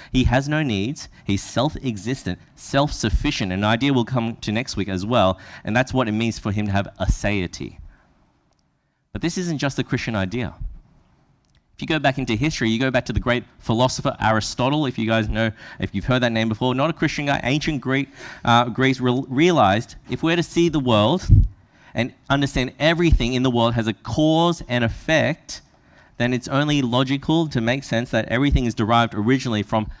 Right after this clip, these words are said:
something that's uncaused. Does that make sense? The original cause of everything is uncaused. If the universe is in motion,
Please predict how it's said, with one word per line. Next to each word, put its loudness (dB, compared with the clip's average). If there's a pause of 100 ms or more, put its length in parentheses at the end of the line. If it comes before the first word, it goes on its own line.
something -4
that's -4 (220)
uncaused. -2
Does -10
that -6
make -6
sense? -4 (440)
The 2
original 6
cause 2 (280)
of -2
everything 2
is -4
uncaused. -2
If -6
the 2
universe 0
is 0
in 0
motion, 0